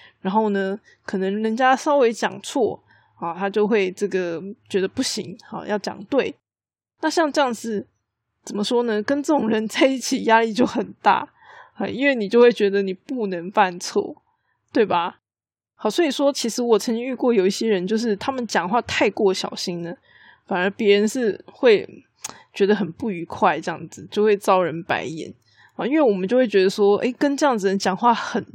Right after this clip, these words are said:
累。好，就是你必须要非常的谨慎。那有的时候这些人太过谨慎，其实就是某种程度他是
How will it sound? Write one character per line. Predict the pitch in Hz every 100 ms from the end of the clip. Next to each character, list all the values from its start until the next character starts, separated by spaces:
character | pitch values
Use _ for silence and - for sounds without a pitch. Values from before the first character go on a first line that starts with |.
| 175
累。 | 220 - - _ _ _ _ _
好， | - 208
就 | 285
是 | 311
你 | 262 202
必 | 262
须 | 254
要 | 226
非 | 214 208
常 | 214 196
的 | 180
谨 | 190 196 190
慎。 | - - - _ _ _ _ _ _
那 | 320 269 -
有 | - 220
的 | 226
时 | 277
候 | 311 285 254 _
这 | -
些 | 302 302
人 | 240 226
太 | - 269
过 | - 240
谨 | 208 180
慎， | 190 240 202
其 | -
实 | 190 202 202 - _ _ _ _
就 | 233
是 | 233
某 | 214 208
种 | 240 202
程 | 190 196
度 | 202 226
他 | - 233
是 | - 226